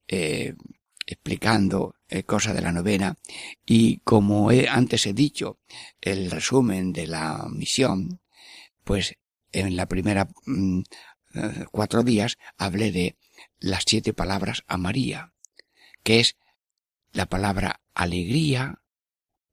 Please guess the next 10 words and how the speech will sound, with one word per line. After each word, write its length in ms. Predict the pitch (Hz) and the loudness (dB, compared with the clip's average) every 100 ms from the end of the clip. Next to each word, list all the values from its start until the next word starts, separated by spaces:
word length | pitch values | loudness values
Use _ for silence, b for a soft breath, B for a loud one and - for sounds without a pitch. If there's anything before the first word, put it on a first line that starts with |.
| - | -4
gracia, 1080 | 98 92 101 127 147 - - 110 123 165 _ _ _ _ _ _ _ _ | -2 0 0 2 0 -2 -4 -4 -4 -8 _ _ _ _ _ _ _ _
optimismo, 1120 | - 87 - - 95 127 151 120 107 107 123 - _ _ _ _ | -4 -4 -4 -2 4 6 6 2 0 0 -2 -8 _ _ _ _
humildad, 920 | - 95 87 85 82 120 135 127 139 - _ _ _ | -4 0 0 -2 0 2 2 0 -4 -10 _ _ _
salvación, 1300 | - - 87 82 87 - 131 139 117 113 147 151 170 _ _ b b b b b b b _ _ _ _ _ _ _ _ | -6 -4 -4 -4 -8 -4 0 0 0 -2 -6 -10 -14 _ _ b b b b b b b _ _ _ _ _ _ _ _
santidad 680 | - 110 101 98 98 110 143 | -4 -2 -2 -2 0 0 2
y 100 | 147 | 2
misericordia. 720 | 123 104 107 147 139 - - _ - B B | 2 0 -2 -4 -6 -14 -20 _ -20 B B
Y 100 | 139 | 2
además 380 | 135 151 165 - b _ - | 2 0 -2 -6 b _ -4
la 380 | 117 117 113 | 0 2 0